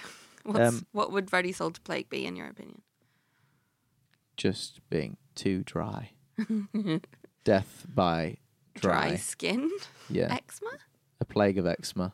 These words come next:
Speaker 1: Oh, you don't die from eczema most of the time.
Speaker 2: Well,
Speaker 1: This time.
Speaker 2: not if God's in charge of it.
Speaker 1: <laughs>
Speaker 2: So David says, um, "It,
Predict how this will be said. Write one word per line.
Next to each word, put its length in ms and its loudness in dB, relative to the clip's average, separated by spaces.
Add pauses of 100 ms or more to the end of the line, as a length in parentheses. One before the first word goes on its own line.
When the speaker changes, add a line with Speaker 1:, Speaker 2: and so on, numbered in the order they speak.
Speaker 1:
Oh, 260 -4 (500)
you 100 -10
don't 260 -4
die 120 -2
from 200 -14
eczema 360 -16
most 320 -14
of 60 -18
the 60 -14
time. 300 -18 (140)
Speaker 2:
Well, 440 6 (640)
Speaker 1:
This 180 -16
time. 240 -6
Speaker 2:
not 160 6
if 200 0 (140)
God's 300 8
in 120 0
charge 340 0
of 100 2
it. 160 4 (280)
Speaker 1:
<laughs> 120 4 (640)
Speaker 2:
So 140 6
David 400 10
says, 400 6
um, 300 6 (520)
"It, 240 6